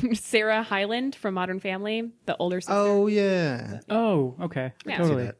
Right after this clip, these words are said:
Speaker 1: I, but I feel like that's typecasting 'cause she basically is playing Cordelia. Uh, how about Faith? Did you guys cast Faith?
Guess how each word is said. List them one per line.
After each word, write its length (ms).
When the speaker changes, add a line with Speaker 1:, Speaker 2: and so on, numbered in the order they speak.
Speaker 1:
I, 140
but 160
I 80
feel 100
like 120
that's 120
typecasting 580
'cause 120
she 80
basically 420
is 100
playing 260
Cordelia. 440
Uh, 220
how 80
about 180
Faith? 360
Did 140
you 60
guys 160
cast 280
Faith? 240